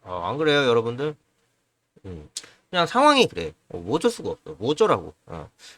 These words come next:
그렇기 때문에 뭘 하나 이렇게 좀, 어, 이렇게 좀 판단을 했는데 이렇게 좀 이제 좋지 않은 결론을 냈다고 하더라도 여러분들께서 너무 막 이렇게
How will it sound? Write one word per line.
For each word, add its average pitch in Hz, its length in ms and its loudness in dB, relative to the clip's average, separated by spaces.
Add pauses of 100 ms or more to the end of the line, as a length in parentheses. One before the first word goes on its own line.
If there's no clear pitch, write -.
그렇기 160 200 0
때문에 123 480 2 (400)
뭘 139 220 2
하나 233 340 6
이렇게 147 200 -2
좀, 113 380 -8 (800)
어, 95 340 -6
이렇게 - 200 -8
좀 110 140 -10
판단을 196 360 4
했는데 143 560 2 (500)
이렇게 123 240 -4
좀 117 160 -8
이제 107 100 -6
좋지 117 260 -4
않은 110 300 0
결론을 101 380 -4
냈다고 98 340 -4
하더라도 120 500 -2
여러분들께서 123 520 -2
너무 127 300 -2
막 113 140 2
이렇게 104 360 0